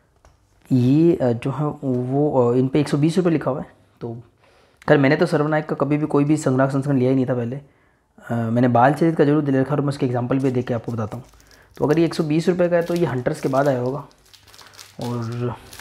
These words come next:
वो time ऐसा था जब जैकेट cover वगैरह आया करते थे। ये तीनों ही jacket कवर वाले हैं क्या? तो शायद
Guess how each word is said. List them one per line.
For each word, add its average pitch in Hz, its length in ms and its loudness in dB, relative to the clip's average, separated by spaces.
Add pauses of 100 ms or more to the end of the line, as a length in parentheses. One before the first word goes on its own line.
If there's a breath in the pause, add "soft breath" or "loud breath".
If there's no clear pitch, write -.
(200)
वो 151 100 4
time 156 280 2
ऐसा 170 140 0
था 165 100 2
जब 165 80 2
जैकेट 143 280 0
cover 143 140 2
वगैरह 135 200 4
आया 131 180 2
करते 127 220 -2
थे। 135 100 -10
ये - 640 -14
तीनों 165 260 2
ही 196 60 4
jacket 190 200 4
कवर 180 160 2
वाले 156 180 2
हैं 120 120 -2
क्या? 117 120 -6
तो 120 120 -10
शायद 123 200 -6